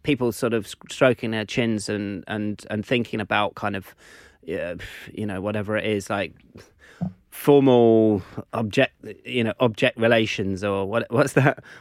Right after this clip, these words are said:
what's that thing where you have, like, you know, different pictures of stuff, or put, um, there's a name for it, <laughs> I forget, like, a sort of current way of,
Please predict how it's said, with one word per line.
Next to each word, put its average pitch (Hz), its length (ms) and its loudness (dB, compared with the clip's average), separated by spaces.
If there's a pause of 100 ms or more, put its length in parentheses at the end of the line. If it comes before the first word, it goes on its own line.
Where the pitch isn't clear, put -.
what's 139 180 0
that - 200 0
thing 127 200 2
where 110 120 2
you 110 200 0
have, 110 280 -2
like, 104 480 -2
you 101 100 -8
know, 101 140 -6 (240)
different 123 300 -6
pictures - 420 -8
of 98 80 -14
stuff, - 260 -14
or 107 80 -10
put, - 220 -10 (360)
um, 101 520 -8 (380)
there's 110 240 -2
a 120 60 2
name 113 300 0
for 113 180 -6
it, 107 300 -6
<laughs> - 60 -20
I 117 80 -8
forget, 104 540 -6 (120)
like, 120 140 -6 (380)
a - 100 -6
sort 131 180 2
of 113 120 -4
current 123 600 2
way 113 400 4
of, - 280 -6